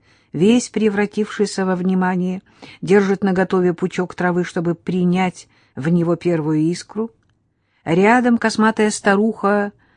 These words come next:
с нетерпением ожидает появления огня. В историческом музее собраны обширные археологические коллекции, более одного миллиона единиц хранения.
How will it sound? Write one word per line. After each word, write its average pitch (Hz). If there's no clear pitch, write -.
с -
нетерпением 196
ожидает 185
появления 175
огня. 165
В -
историческом 262
музее 233
собраны 214
обширные 196
археологические 175
коллекции, 156
более 226
одного 220
миллиона 240
единиц 190
хранения. 143